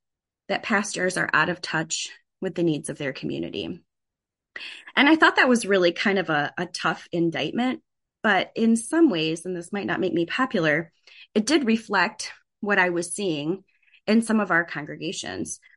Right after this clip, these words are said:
where we are <laughs> struggling so hard to get by, and we do have so few people and so few resources. And so sometimes we do turn inward, and it feels like we're a little bit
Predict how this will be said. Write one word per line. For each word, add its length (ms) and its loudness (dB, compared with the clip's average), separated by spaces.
where 560 4
we 260 0
are 240 0
<laughs> 120 -10
struggling 480 4
so 220 0
hard 380 2
to 100 -4
get 260 -8
by, 380 -4
and 160 4
we 140 4
do 260 0
have 220 -2
so 220 -6
few 220 -6
people 380 -6
and 220 -4
so 160 -6
few 200 -8
resources. 760 -6
And 160 2
so 160 -2
sometimes 420 0
we 100 -2
do 200 -6
turn 240 -10
inward, 420 -6
and 120 -6
it 120 -8
feels 280 -4
like 240 -2
we're 240 0
a 60 -6
little 220 -6
bit 300 -8